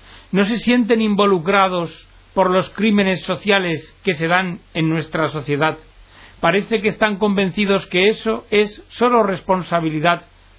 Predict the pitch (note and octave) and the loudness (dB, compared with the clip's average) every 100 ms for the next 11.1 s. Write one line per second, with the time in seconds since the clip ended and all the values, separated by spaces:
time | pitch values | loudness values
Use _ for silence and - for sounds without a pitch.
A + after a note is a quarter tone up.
0 | - E3 E3 C#3+ D3 D#3 F3 D#3+ D3+ C3+ | -2 2 2 2 0 2 2 0 -2 -2
1 | C#3 F3+ D#3 C3 B2 B2+ - - _ - | -2 0 0 0 -6 -12 -18 -20 _ -4
2 | D#3+ G3+ F3+ C3+ - _ _ _ - _ | 0 2 2 -2 -12 _ _ _ -20 _
3 | E3+ D#3 D#3 G3 G#3 A3 A3 A3 A#3 A#3 | -4 -2 0 0 2 2 2 0 0 0
4 | A#3 A3 A3+ - - _ _ - - - | 0 -4 -4 -16 -20 _ _ -20 -16 -2
5 | A3 - F#3+ D#3+ D3+ F3 C3+ C#3 B2 - | -2 0 0 0 0 0 -2 -6 -10 -14
6 | - - - - D3+ D#3+ E3+ A3 A#3+ - | -20 -20 -20 -6 -2 -2 0 0 -2 -2
7 | G3+ F#3 F3 D#3+ F#3+ A3 D#3 C3+ - - | -4 -2 -4 0 0 0 -4 -12 -18 -20
8 | - - - - _ - E3+ D3+ C#3 G#3+ | -20 -20 -20 -20 _ -8 -2 -2 0 -2
9 | G#3 E3 F#3+ G#3 - _ _ - - - | -2 -6 -8 -8 -18 _ _ -20 -20 -10
10 | C#3+ E3 D#3+ F#3+ G#3+ F3+ - G#3+ G3 D3+ | -2 0 2 2 0 -4 -4 -4 -4 -6
11 | C3+ | -14